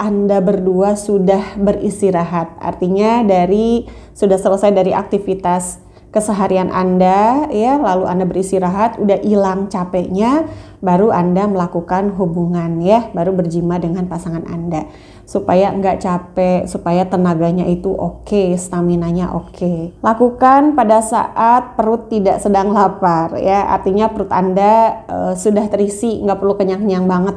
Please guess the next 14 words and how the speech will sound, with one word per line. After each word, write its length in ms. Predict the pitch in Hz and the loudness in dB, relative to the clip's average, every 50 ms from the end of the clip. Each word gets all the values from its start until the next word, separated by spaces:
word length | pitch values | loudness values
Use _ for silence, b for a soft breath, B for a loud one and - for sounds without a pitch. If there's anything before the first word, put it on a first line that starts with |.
| - - | -4 -2
ya, 140 | 185 190 202 190 196 | -2 0 0 -2 -4
yang 80 | 180 175 | -4 -4
penting 240 | 190 185 196 202 | -4 -2 0 0
udah 160 | 202 185 175 175 | 2 2 0 -2
terisi. 400 | - 175 165 160 - 175 175 175 - | -4 -8 -8 -6 -4 -4 -4 -4 -4
Kalau 320 | - 233 247 262 254 - 247 | -2 -2 0 0 2 2 2
lapar 400 | 262 247 240 240 - 277 269 262 | 2 0 0 0 0 0 0 2
itu 160 | 269 269 285 | 2 4 4
lemes 400 | 269 269 262 269 269 277 277 277 - - - - - 240 | 4 4 4 2 2 0 0 -2 -4 -10 -12 -10 -4 0
ya, 320 | 233 240 247 254 302 - B B B B B B B B B B | 2 4 4 4 2 -2 B B B B B B B B B B
pasti 320 | - 226 226 226 - 269 269 | 4 4 4 4 4 -2 0
nggak 240 | 247 208 196 208 | 2 2 2 2
akan 160 | 208 208 214 214 214 | 2 0 0 2 2
bisa 560 | 208 208 214 214 208 196 185 175 180 - - | 2 2 0 2 0 0 0 0 -2 -6 -14